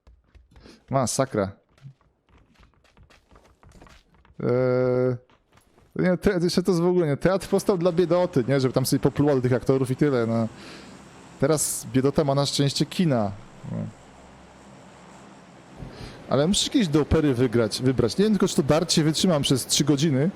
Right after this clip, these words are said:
bo te wszystkie arie to jakieś, tam jest kilka, to tak, tak jest, jak są albumy muzyczne, nie? Eee, to jest tak, że wy-, zespół wydaje jakiś utwór i tak naprawdę tam jest, że wydaje jakiś album, czyli zestawienie tej swojej twórczości.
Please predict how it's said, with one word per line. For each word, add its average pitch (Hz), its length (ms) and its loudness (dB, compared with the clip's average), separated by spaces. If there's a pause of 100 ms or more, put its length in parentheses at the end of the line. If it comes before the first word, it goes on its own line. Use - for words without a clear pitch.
(580)
bo 143 80 -2
te 160 120 2
wszystkie 170 680 0
arie 156 380 2
to 156 100 0
jakieś, 151 380 0 (400)
tam 180 100 2
jest 180 140 0
kilka, 220 260 0
to 175 140 -4
tak, 190 200 0
tak 180 180 -2
jest, - 220 -2 (300)
jak 151 120 -4
są 196 180 0
albumy 175 360 2
muzyczne, 160 440 2
nie? 135 140 2
Eee, 180 80 0 (1400)
to - 300 -10
jest 143 100 -4
tak, 190 120 2
że 160 120 2
wy-, 165 360 0
zespół 170 320 0
wydaje 160 240 2
jakiś 143 300 0
utwór 247 400 0 (400)
i 135 40 -8
tak - 240 -2
naprawdę 214 500 0
tam 180 180 0
jest, - 420 -4 (120)
że 147 120 0
wydaje 160 200 2
jakiś 156 420 0
album, 143 300 0
czyli 127 160 0
zestawienie 143 420 0
tej 147 100 0
swojej 151 240 0
twórczości. 143 640 -2